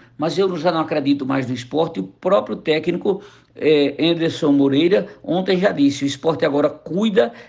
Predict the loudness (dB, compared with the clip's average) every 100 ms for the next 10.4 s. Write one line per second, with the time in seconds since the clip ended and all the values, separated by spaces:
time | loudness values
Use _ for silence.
0 | -2 -2 -2 0 0 0 0 0 0 -2
1 | -4 -2 -2 -2 -4 -2 -2 -2 -2 0
2 | 0 -2 -6 -4 -4 -2 -4 -6 -4 -2
3 | -2 -2 -6 -14 _ -4 2 2 2 0
4 | 0 2 2 2 -2 -2 -4 -8 -2 -2
5 | -2 -8 -14 -18 _ 0 0 0 -4 -2
6 | -4 -4 -2 -2 -2 0 0 0 -4 0
7 | 0 0 -2 -10 -10 -2 0 2 4 4
8 | 4 0 -4 0 0 2 -2 -2 0 2
9 | 4 4 4 2 -2 -10 -4 -2 -2 -2
10 | -2 0 -2